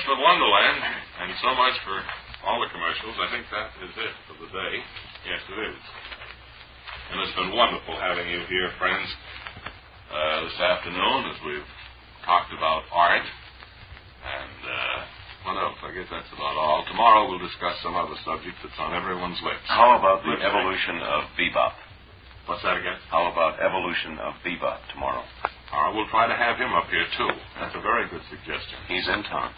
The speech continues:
Speaker 1: I understand so, yes. And, uh, if it's at all possible for us to get him, we will have him up on this program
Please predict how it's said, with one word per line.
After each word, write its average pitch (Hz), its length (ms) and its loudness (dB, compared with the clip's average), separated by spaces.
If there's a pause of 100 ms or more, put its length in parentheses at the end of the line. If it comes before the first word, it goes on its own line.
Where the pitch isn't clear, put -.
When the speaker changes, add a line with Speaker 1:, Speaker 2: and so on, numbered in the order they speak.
(100)
Speaker 1:
I 87 240 0
understand 90 480 -6
so, 67 160 -10
yes. 67 320 -8 (480)
And, 71 320 -4
uh, 73 240 -8
if - 40 -12 (120)
it's - 160 -20
at 73 160 -16
all 92 240 2
possible - 560 0
for 80 80 0
us 82 160 0
to - 80 -14
get 90 160 2
him, - 80 -8 (400)
we 101 160 0
will 78 240 -4
have 95 240 0
him - 80 -10
up 78 160 -2
on 76 160 -4
this 78 240 -10
program 73 320 -2